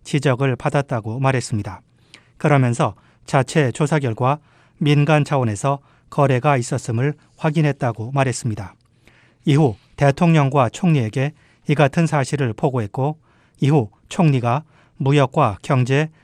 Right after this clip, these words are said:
재무 장관들에게 필요한 조치를 취하도록 지시했다고 말했습니다. 이에 따라 부르키나파소는 다양한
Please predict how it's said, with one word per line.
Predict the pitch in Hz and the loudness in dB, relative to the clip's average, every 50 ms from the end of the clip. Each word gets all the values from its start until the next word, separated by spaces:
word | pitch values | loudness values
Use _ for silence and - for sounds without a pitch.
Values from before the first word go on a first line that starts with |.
| _ _ | _ _
재무 | - - 151 139 139 147 151 | -2 0 2 4 4 2 2
장관들에게 | - 143 123 113 127 120 107 107 107 104 104 120 127 135 - _ _ _ _ _ | 2 0 -2 -2 -2 -4 -4 -4 -6 -6 -4 -2 -2 -2 -4 _ _ _ _ _
필요한 | - - 175 160 160 160 156 151 | -4 0 2 4 6 6 6 4
조치를 | 143 135 123 - 156 135 135 117 | 2 0 0 0 -2 0 0 -2
취하도록 | - - 147 123 107 117 110 123 131 - _ _ _ _ _ _ | -2 -4 -6 -4 -4 -4 -4 -4 -4 -6 _ _ _ _ _ _
지시했다고 | - - 143 135 - 151 135 - - 123 110 - 113 107 156 | -2 -2 0 2 2 2 2 2 -2 -4 -4 -4 -8 -10 -4
말했습니다. | 143 139 139 127 117 - - 107 98 98 92 - - _ _ _ _ _ _ - _ _ _ _ _ _ | -2 0 0 0 0 -2 -4 -6 -6 -8 -10 -14 -18 _ _ _ _ _ _ -20 _ _ _ _ _ _
이에 | 160 151 147 | 2 2 2
따라 | 143 - 139 147 139 107 101 - _ _ | 4 2 2 2 2 0 -2 -6 _ _
부르키나파소는 | - 156 147 156 - - 151 147 135 - 139 123 - - 120 120 143 165 165 - _ _ _ _ _ _ _ | 0 2 2 2 2 2 2 2 2 2 0 -2 -2 -2 0 0 2 0 0 -2 _ _ _ _ _ _ _
다양한 | - 143 139 139 135 143 151 131 110 | 0 2 2 4 4 4 2 2 0